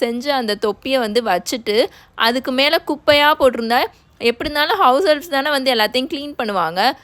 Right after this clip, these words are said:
So அதுங்க எடுத்துருங்களே, குப்பைன்னு நினைச்சு எடுத்துருங்க. ஆனா அதுக்குள்ள துணி இருக்கும்ல, so இந்த மாதிரி ஏமாத்தி அதுங்களுக்கு ஃப்ரீடம் கொடுக்க இது ட்ரை பண்ணிட்டு இருக்கு. அதனால தான் ரான் வந்து காண்டாகி கத்திட்டு இருப்பான்.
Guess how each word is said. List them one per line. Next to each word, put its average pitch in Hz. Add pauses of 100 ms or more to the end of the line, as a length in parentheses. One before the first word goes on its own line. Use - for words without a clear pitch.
(140)
So 285
அதுங்க 262
எடுத்துருங்களே, 277
குப்பைன்னு 320
நினைச்சு 254
எடுத்துருங்க. 226
ஆனா 277
அதுக்குள்ள 285
துணி 285
இருக்கும்ல, 240
so 285
இந்த 254
மாதிரி 269
ஏமாத்தி 311
அதுங்களுக்கு 262
ஃப்ரீடம் 277
கொடுக்க 233
இது 302
ட்ரை 247
பண்ணிட்டு 233
இருக்கு. 196 (280)
அதனால 269
தான் 320
ரான் 254
வந்து 269
காண்டாகி 233
கத்திட்டு 233
இருப்பான். 185